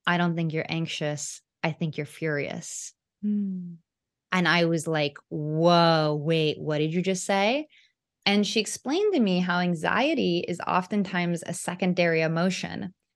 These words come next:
Speaker 1: that if we don't know how to feel, like, growing up, how I grew up, you couldn't feel angry.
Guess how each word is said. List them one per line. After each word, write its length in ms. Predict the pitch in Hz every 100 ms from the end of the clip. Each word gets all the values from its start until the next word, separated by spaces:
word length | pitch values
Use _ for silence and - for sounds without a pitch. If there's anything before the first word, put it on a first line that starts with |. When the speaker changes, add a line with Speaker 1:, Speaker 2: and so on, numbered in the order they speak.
| -
Speaker 1:
that 120 | 185
if 120 | 185
we 300 | 175 190 214
don't 380 | 190 185 185 -
know 160 | 180 180
how 200 | 175 170
to 80 |
feel, 680 | 170 - 160 156 170 233 277 _ _ _ -
like, 200 | 175 - -
growing 240 | 226 240
up, 140 | 240 -
how 80 | 196
I 80 |
grew 140 | 175 165
up, 100 | -
you 120 | 175
couldn't 340 | 175 190 180 170
feel 200 | - 160
angry. 540 | - 151 156 - 190